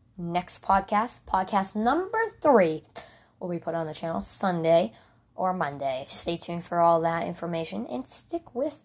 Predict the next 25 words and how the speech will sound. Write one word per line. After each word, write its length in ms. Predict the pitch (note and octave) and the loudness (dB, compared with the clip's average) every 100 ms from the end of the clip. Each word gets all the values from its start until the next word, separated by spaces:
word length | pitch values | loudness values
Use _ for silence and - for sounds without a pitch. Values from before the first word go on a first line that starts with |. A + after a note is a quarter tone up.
| - | -14
Cameron 320 | - C#4+ D#4 | -10 -8 -6
Simpson. 380 | C#4+ D4+ D4+ G#3 | -4 -4 -2 -4
Subscribe 760 | G#3 - - G#3+ A#3 D4 D#4 | -4 -8 -2 2 4 4 0
to 140 | - C#4+ | -4 -2
his 220 | C#4+ B3+ | -2 -4
YouTube 300 | D#4 - A3 | -8 -8 -10
channel, 280 | - E3+ F3+ | -6 -6 -4
my 180 | - G4 | -2 0
YouTube 340 | C#4 - A3 | -2 -4 -8
channel, 280 | A3+ A3 C#4 | -6 -6 -6
Cameron 260 | - C#4+ | -6 -4
Simpson, 340 | C#4 A3+ G#3+ A#3+ _ - - _ _ | -2 -4 -4 -8 _ -20 -20 _ _
for 220 | - D#3+ D#3 | -4 -2 -2
the 160 | D#3 | -4
upcoming 480 | D#3+ - - D#3+ D3+ | -4 -4 -10 -10 -8
time. 300 | - D#3+ F3+ | -6 -4 0
Those 180 | E3+ E3 | 0 0
who 140 | E3 | 2
are, 240 | E3 E3 - | 2 2 -2
who 120 | F3 | 2
are 160 | F3+ F3+ | 4 4
listening, 480 | F3 - F#3 G3+ B3+ _ _ _ - | 2 0 -2 -2 -4 _ _ _ -4
on 160 | E4 D#4 | -2 0
listen 320 | E3 - A3 | 0 0 0
only. 360 | D4+ A3 A2 | 0 -2 -4